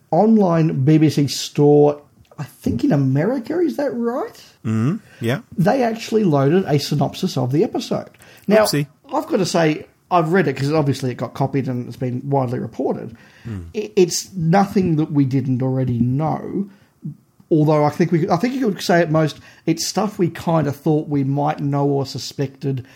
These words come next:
Speaker 1: has now been confirmed. So I, I don't think we'll go into the details here 'cause some people don't want spoilers. But if you are interested in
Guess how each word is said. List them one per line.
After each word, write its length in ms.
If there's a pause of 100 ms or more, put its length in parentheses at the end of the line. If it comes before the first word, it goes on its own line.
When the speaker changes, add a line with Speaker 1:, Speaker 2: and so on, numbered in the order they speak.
(160)
Speaker 1:
has 200
now 200
been 240
confirmed. 640 (240)
So 380
I, 200
I 20
don't 120
think 120
we'll 100
go 160
into 160
the 80
details 380
here 160
'cause 180
some 160
people 180
don't 220
want 140
spoilers. 540
But 320 (600)
if 260
you 200
are 220
interested 340
in 300